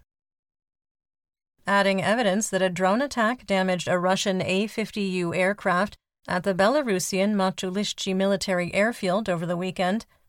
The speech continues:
two airplanes from the Russian Ivanovo-Severny airfield, where the air technical base and the three hundred and eighth aircraft repair plant are stationed, flew to Belarus. On February twenty-seventh,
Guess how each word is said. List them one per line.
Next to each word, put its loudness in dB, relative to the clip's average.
two -4
airplanes 0
from 0
the 2
Russian 2
Ivanovo-Severny 2
airfield, -2
where 2
the -2
air 4
technical -2
base 0
and 0
the 4
three -2
hundred -2
and -2
eighth -4
aircraft 0
repair -2
plant -2
are -2
stationed, -2
flew -8
to -6
Belarus. 2
On 0
February 2
twenty-seventh, 0